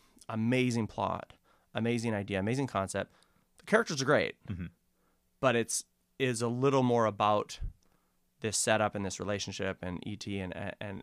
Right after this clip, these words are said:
Speaker 1: and, you know, is it something I could watch once a year? To be honest, probably no.
Speaker 2: Mm-hmm.
Speaker 1: But, um, was it amazing to see as a kid, and did it kinda open up my brain and my curiosity? And,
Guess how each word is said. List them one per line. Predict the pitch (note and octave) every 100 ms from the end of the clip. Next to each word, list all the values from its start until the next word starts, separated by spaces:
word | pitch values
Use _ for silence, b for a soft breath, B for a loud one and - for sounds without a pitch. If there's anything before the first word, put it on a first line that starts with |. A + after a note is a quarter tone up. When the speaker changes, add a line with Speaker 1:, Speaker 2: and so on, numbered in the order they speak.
| -
Speaker 1:
and, | - G2+ G2 - b b _ - - _ _
you | C3
know, | A2 G2 -
is | C3
it | A#2+
something | C3 A2 G#2+
I | G2
could | -
watch | G2 - -
once | F#2+ -
a |
year? | G2 G2+ B2+ D3+
To | -
be | G#2
honest, | F#2 G#2+ -
probably | F2 D#2 E2+
no. | - A#2 C#3 -
Speaker 2:
Mm-hmm. | G2 F2+ -
Speaker 1:
But, | G#2 F#2+ - _ -
um, | G2+ F#2 D2 F#2 - _ _ - A#2+
was | A2 F#2+
it | F#2
amazing | F#2+ F2 F2+ G2 G2+
to | G#2+ G2+
see | - F#2+
as | F#2+ -
a |
kid, | - F#2 G#2 A#2+
and | G2+
did | F#2
it | F2+ -
kinda | F#2 -
open | F2+ -
up | F2+
my | F2+
brain | D#2+ G2 F#2 G2
and | G2+ G#2
my | G#2+
curiosity? | F#2 - F#2 F#2 F2 - G2 F#2+ F#2+
And, | F#2+ -